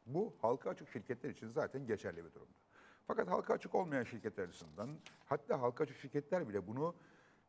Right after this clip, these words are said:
zaman zaman esnetip kullandılar. Zaman zaman cezasına razı gelerek, e, uygulamadılar. Diyor ki mesela, ben Fatih Altaylı, e, Limited şirketi, e, atıyorum kameraman arkadaşımız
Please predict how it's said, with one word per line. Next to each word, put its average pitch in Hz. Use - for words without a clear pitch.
zaman 135
zaman 104
esnetip 117
kullandılar. 95
Zaman 135
zaman 123
cezasına 120
razı 117
gelerek, 113
e, 113
uygulamadılar. 107
Diyor 202
ki 147
mesela, 90
ben 180
Fatih 156
Altaylı, 101
e, 113
Limited 139
şirketi, 147
e, 110
atıyorum 113
kameraman 139
arkadaşımız 95